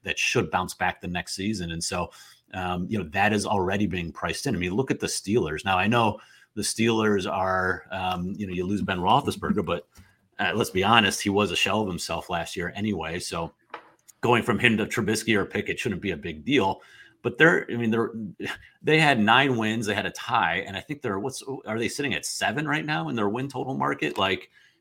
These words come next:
it's pretty, pretty substantial, and it's because they completely outplayed their Pythagorean win expectation. I mean, they, they had one of the, um, worst point differentials you'll ever see from a playoff team. I mean, they were minus fifty-five points.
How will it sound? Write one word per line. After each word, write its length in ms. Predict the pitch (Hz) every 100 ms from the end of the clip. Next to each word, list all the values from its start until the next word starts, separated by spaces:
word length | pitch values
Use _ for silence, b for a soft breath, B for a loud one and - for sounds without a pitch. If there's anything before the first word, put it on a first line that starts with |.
| -
it's 220 | 107 -
pretty, 460 | - 156 147 131
pretty 440 | - 147 139 117 98
substantial, 600 | - 82 - 135 - 98
and 100 | 95
it's 120 | 107
because 400 | 113 107 110 95
they 420 | 101 117 120 120 -
completely 560 | - 107 - 160 139 101
outplayed 500 | 98 104 - 104 101
their 100 | 104
Pythagorean 720 | - 101 120 139 95 82 85 87
win 160 | 104
expectation. 640 | 113 - - - 78 -
I 20 | 90
mean, 100 | 95
they, 200 | 117 113 _ _ _ _ _ _ _ _ _ _ b _
they 160 | 117 120
had 220 | 123 110
one 140 | 104
of 140 | 113 98
the, 340 | 104 101 104
um, 380 | 101 95 90 90
worst 560 | 101 90 107 117 - - _ _ _ _
point 200 | 123 104
differentials 480 | 95 95 87 - 90
you'll 120 | 98
ever 140 | 92
see 140 | - 101
from 180 | 87
a 60 | 78
playoff 420 | - 95 110 80
team. 260 | - 80 90
I 40 |
mean, 100 | 95
they 80 | 113
were 100 | 113
minus 380 | 101 110 117 -
fifty-five 600 | - 110 95 - 90 80
points. 440 | - 104 87 -